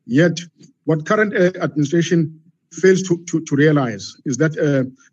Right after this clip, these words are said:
the agricultural sector is the foundation, is the foundational, uh, s-, support to the nation's food security and economy. Without a growing agricultural sector, our nation will, will starve.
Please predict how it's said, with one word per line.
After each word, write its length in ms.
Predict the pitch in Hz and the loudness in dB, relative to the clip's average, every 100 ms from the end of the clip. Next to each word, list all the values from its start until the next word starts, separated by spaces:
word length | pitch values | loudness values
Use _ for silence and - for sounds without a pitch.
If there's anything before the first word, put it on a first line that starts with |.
| - | -10
the 120 | 147 | -4
agricultural 520 | 147 143 175 202 208 | -2 -2 -2 -2 -2
sector 580 | - 196 165 170 156 156 - - _ _ - | -2 -4 -2 -2 -2 -8 -12 -20 _ _ -2
is 160 | 151 | -2
the 60 | 143 | -2
foundation, 760 | - 147 175 202 208 190 190 - - _ _ - | 0 2 4 4 2 0 -2 -12 -20 _ _ -6
is 140 | 147 | -2
the 80 | 143 | -2
foundational, 560 | 151 147 160 175 170 - | 0 0 0 0 -2 -2
uh, 180 | 143 143 | -4 -4
s-, 200 | - _ _ _ _ | -12 _ _ _ _
support 580 | - 156 151 180 175 170 - | -6 -4 0 2 2 2 0
to 300 | 160 147 139 - _ - | 0 0 -2 -14 _ -6
the 100 | 151 | 0
nation's 480 | 160 175 175 139 - | 2 4 2 0 -2
food 340 | 175 170 160 | 0 0 -2
security 640 | - 143 143 139 135 131 127 _ - | -6 -4 -2 -2 -2 -4 -4 _ -6
and 120 | 139 | -2
economy. 600 | 123 - 170 120 92 92 - _ _ _ - | -2 0 0 0 -6 -12 -16 _ _ _ -6
Without 360 | 135 135 208 240 | -4 0 0 0
a 60 | |
growing 380 | 202 180 190 180 | 2 4 4 4
agricultural 560 | 160 135 139 160 165 151 | -2 -6 -2 -2 -2 -4
sector, 520 | - 156 156 143 135 - _ _ | -2 -4 -2 -2 -2 -8 _ _
our 180 | 156 175 | -2 2
nation 440 | 175 180 175 175 | 4 2 2 0
will, 160 | 156 139 139 | 2 0 -2
will 120 | 131 | -6
starve. 440 | - 165 127 95 | -4 -6 -6 -8